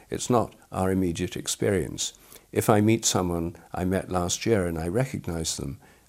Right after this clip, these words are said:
I just know that I recognize them. There's nothing in that experience that says, in between meeting them then and seeing them now, there's been some storage molecules or modified nerve endings in my brain. That's just theory.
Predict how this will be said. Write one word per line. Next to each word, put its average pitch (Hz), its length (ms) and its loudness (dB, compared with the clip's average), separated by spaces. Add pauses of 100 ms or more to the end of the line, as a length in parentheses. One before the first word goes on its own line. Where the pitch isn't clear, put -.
I 110 80 2
just 110 240 0
know 95 160 2
that 92 160 -2
I 98 100 0
recognize 101 640 -2
them. 62 200 -8
There's 82 160 -4
nothing 113 320 2
in 92 100 2
that 90 220 0
experience 82 640 -2
that - 140 -8
says, 78 300 -4 (340)
in 87 140 -2
between 87 420 0
meeting 90 360 -2
them 80 180 -2
then 90 280 0
and 82 260 -4
seeing 85 360 -2
them 85 180 -4
now, 87 220 -2 (280)
there's 87 140 -4
been 85 260 -2
some 82 240 -4
storage 107 560 4
molecules 82 800 -4
or 80 260 -4 (360)
modified 90 580 0
nerve 90 300 -2
endings 82 720 -4
in 85 180 -2
my 80 160 -2
brain. 78 480 -4
That's 117 240 0
just - 320 -4
theory. 80 400 0